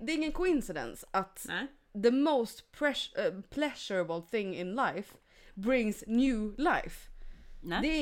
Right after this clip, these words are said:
Speaker 1: är, det är ingen coincidence att det är så.
Speaker 2: Nej.
Speaker 1: Och det är så här, jag tycker det är så mycket saker kring livet som vi inte <laughs> pratar nog om, om hur sjukt det är att vi ens finns.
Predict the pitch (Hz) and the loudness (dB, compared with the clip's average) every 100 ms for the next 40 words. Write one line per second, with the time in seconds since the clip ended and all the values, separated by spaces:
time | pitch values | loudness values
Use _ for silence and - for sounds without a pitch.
0 | 269 214 320 311 262 277 370 240 170 151 | 0 2 2 2 0 2 2 2 -2 -8
1 | 151 185 247 349 - - - 170 - - | -6 -4 0 0 -2 -4 -10 -12 -18 -20
2 | _ - 190 175 - - - - _ - | _ -16 -12 -12 -12 -20 -20 -20 _ -6
3 | 240 226 220 262 262 220 208 - - 240 | 0 0 2 0 2 0 0 -8 -8 -6
4 | 254 254 254 240 247 247 349 349 - 214 | -4 -4 -4 -6 -4 -2 0 0 0 -2
5 | 220 202 220 302 247 196 190 - 220 180 | -2 -2 0 2 2 -2 -6 -4 0 0
6 | 170 _ _ 208 196 220 208 - _ - | -2 _ _ -10 -4 -2 -2 -6 _ -2
7 | 233 214 - _ - - 214 202 185 - | -2 -2 -8 _ -20 -2 4 4 2 -6
8 | - - - - - 320 294 330 - 311 | -16 -18 -20 -20 -4 4 8 8 8 6
9 | 226 233 302 359 226 185 220 226 226 226 | 6 6 6 6 6 4 2 4 2 4
10 | 226 - 330 226 185 - - 320 262 - | 2 2 2 4 4 0 -6 -8 -8 -4
11 | 202 302 339 135 92 107 185 190 180 175 | 2 4 4 2 -2 -4 0 2 2 2
12 | - - - 196 - - - | -10 -10 -2 -2 -2 -10 -14